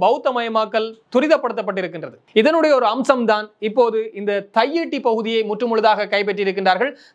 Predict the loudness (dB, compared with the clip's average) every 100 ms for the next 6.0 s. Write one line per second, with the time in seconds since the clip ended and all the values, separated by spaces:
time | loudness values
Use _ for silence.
0 | 0 2 0 0 0 0 -2 -4 -4 -2
1 | 0 0 -2 0 0 0 2 2 2 0
2 | -2 -2 2 2 0 -6 -2 0 0 0
3 | 2 0 0 -4 -4 -2 -4 -2 -2 0
4 | 2 2 0 -4 -6 -4 -2 0 0 0
5 | 0 0 -2 -2 -2 0 0 0 -8